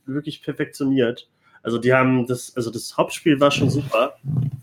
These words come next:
Äh, jetzt haben sie da aber noch so an die dreißig Stunden extra, äh, Zeit reingepackt,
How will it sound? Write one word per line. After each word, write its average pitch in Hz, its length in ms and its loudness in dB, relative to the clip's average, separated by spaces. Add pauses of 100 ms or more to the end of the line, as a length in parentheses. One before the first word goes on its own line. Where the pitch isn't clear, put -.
(220)
Äh, 120 220 6
jetzt 147 300 2
haben 160 140 6
sie 127 140 -8
da 151 220 4
aber 151 280 4
noch 143 300 2
so 139 300 4
an 143 140 4
die 147 100 -2
dreißig 143 400 0
Stunden 139 280 -2
extra, 165 720 4
äh, 151 480 0
Zeit 156 380 0
reingepackt, 156 600 0